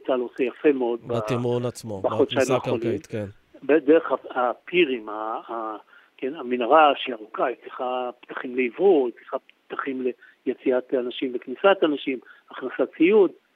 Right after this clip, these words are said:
Speaker 1: אה, גם כל הדברים האלה, לג-, לגשת משם. מה שחיל האוויר יכול לעשות, זה לסתום את הפתחי עברור, עברור, לפגוע בכניסות וביציאות, אה,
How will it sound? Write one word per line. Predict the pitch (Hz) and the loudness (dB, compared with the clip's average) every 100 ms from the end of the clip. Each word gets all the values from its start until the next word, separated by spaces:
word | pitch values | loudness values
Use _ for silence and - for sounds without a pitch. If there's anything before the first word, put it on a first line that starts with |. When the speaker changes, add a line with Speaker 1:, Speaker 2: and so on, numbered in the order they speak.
| _ 139 | _ -10
Speaker 1:
אה, | 139 143 | -10 -8
גם | 160 | -8
כל | - 170 | 2 6
הדברים | 165 127 143 160 | 6 4 0 2
האלה, | 156 170 156 135 143 143 _ - | 2 2 2 0 0 -4 _ -12
לג-, | 139 127 | -8 -2
לגשת | 170 147 117 147 - 127 | -2 -2 -2 -2 -2 -4
משם. | 113 - 117 151 190 _ _ - | -6 -6 -4 -4 -6 _ _ -16
מה | |
שחיל | 123 - - 156 | -12 -8 -2 0
האוויר | 151 175 | 2 2
יכול | 170 - | 0 0
לעשות, | 175 170 233 208 _ - 120 | -2 -2 -8 -8 _ -20 -12
זה | 120 123 139 - _ _ _ _ | -6 -4 -4 -8 _ _ _ _
לסתום | 127 120 - 240 254 | -14 -12 0 2 4
את | 220 | 4
הפתחי | 208 160 - 170 | 2 0 2 4
עברור, | 147 131 143 139 135 - | 4 4 2 4 2 -2
עברור, | 123 131 139 131 120 _ _ _ | -4 2 4 4 0 _ _ _
לפגוע | 123 117 127 226 | -10 -4 4 4
בכניסות | 220 190 165 - 156 - 151 156 | 6 6 6 4 -4 0 0 0
וביציאות, | 135 135 - 135 131 131 - _ _ _ | -2 -2 -4 -6 -6 -8 -12 _ _ _
אה, | 185 123 123 123 | -10 -6 -4 -2